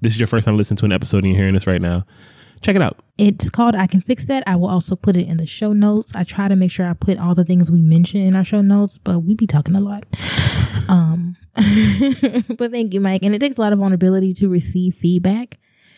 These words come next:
Speaker 2: And I know it was a very vulnerable, like, episode, even though it was wholesome and, like, it was a lot. Like, it was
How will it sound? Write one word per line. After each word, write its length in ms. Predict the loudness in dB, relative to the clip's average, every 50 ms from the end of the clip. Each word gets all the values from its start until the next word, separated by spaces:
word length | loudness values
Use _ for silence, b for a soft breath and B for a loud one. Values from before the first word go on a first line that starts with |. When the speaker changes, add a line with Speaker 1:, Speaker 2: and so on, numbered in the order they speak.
| b b b b b b _ 0
Speaker 2:
And 300 | 2 2 2 0 -2 -2
I 80 | 0 0
know 160 | 0 2 0
it 80 | 0 0
was 100 | 2 2
a 40 | 2
very 200 | 4 4 2 2
vulnerable, 380 | 2 2 2 2 2 2 2
like, 220 | 0 0 -2 -2 -2
episode, 500 | -2 -2 -2 -2 -2 0 0 0 0 0
even 200 | 0 2 2 2
though 100 | 2 0
it 80 | 0
was 200 | 0 0 0 -2 -2
wholesome 460 | -2 0 0 0 0 0 0 0 0
and, 120 | 0 -2
like, 220 | -2 -4 -8 -8 -10 -6
it 80 | -2 0
was 140 | 2 2 2
a 40 | 2
lot. 380 | 0 0 -2 -2 -4 -4 -4
Like, 180 | -4 -4 -2 -2
it 100 | -2 0
was 280 | 0 -2 -2 -4 -8